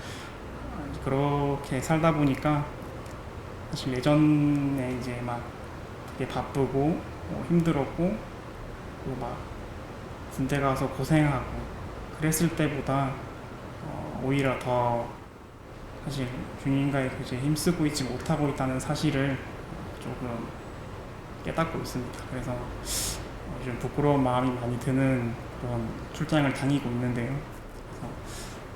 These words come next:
저는 편한 삶 속에서 사는데도, 어, 평소에는 너무 편하고 내가 하고 싶은 대로 다 되니까 사실 주님을 찾을 일이 잘 없어요.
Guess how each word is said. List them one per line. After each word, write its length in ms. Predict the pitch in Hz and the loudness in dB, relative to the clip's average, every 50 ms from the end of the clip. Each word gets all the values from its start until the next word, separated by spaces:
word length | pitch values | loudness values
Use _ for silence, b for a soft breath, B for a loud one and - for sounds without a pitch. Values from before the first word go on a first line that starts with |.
| - - - - - - - - - - - - - - - - - - - - - - - - - | -12 -12 -10 -10 -10 -10 -10 -10 -10 -10 -10 -10 -10 -10 -12 -12 -12 -12 -12 -10 -12 -10 -10 -10 -4
저는 880 | - 139 135 139 143 147 147 147 147 147 143 135 127 123 117 - - - - - - - | 2 4 4 6 8 10 10 12 12 12 10 10 8 8 6 2 -2 -6 -10 -10 -10 -8
편한 640 | - - 214 220 220 220 214 208 202 196 190 185 | 2 8 10 12 12 12 12 12 10 8 8 8
삶 260 | 170 175 185 175 175 170 | 8 8 10 10 10 10
속에서 420 | 175 180 170 160 165 156 - 151 | 8 6 6 6 6 6 6 4
사는데도, 560 | 139 - 170 170 170 170 160 147 139 - 135 135 139 135 127 123 - - - - - - - - - | 4 6 8 8 10 10 8 8 4 4 2 2 4 2 2 0 -4 -8 -12 -12 -12 -12 -10 -8 -6
어, 300 | - 64 65 - 82 82 87 - - - - - - - - - - - - - - - - - - - - - - - - - - - - - - - - - - - - - - - - - - | -6 -4 -4 -6 -6 -8 -8 -10 -10 -10 -10 -10 -12 -12 -12 -12 -12 -12 -12 -12 -12 -12 -12 -12 -12 -10 -10 -10 -10 -8 -8 -8 -8 -8 -10 -12 -12 -12 -12 -12 -12 -12 -12 -12 -12 -12 -12 -10 -2
평소에는 960 | - 190 190 180 202 196 185 175 170 170 160 160 151 143 135 127 - - - - - - - - - - | 2 4 6 8 8 10 10 12 12 12 12 10 10 8 6 4 0 -2 -8 -8 -10 -10 -10 -10 -4 -2
너무 180 | 131 131 139 135 | 0 0 0 0
편하고 520 | - - 170 170 170 165 156 151 143 131 | 4 6 6 8 8 8 6 4 2 4
내가 320 | 127 131 135 - 147 143 139 | 6 4 6 8 8 6 8
하고 200 | 143 165 170 190 | 6 8 8 8
싶은 240 | 190 190 - - 160 | 6 6 4 4 4
대로 140 | 151 143 135 | 6 6 4
다 140 | 135 139 135 | 4 2 2
되니까 560 | - 135 131 131 131 - - 127 131 127 135 - - - - - - | 4 4 2 2 2 0 -2 0 0 -2 -2 -6 -8 -12 -12 -12 -6
사실 200 | - 151 143 135 | 0 0 0 0
주님을 400 | - - - 156 165 160 160 151 | 0 0 6 8 8 8 8 6
찾을 320 | 160 - 170 - 185 175 165 | 6 2 2 4 4 4 4
일이 160 | 156 147 131 | 4 4 2
잘 200 | - - 131 123 | 0 0 0 0
없어요. 320 | 117 113 - - 131 117 | 0 -2 -2 -2 -2 -2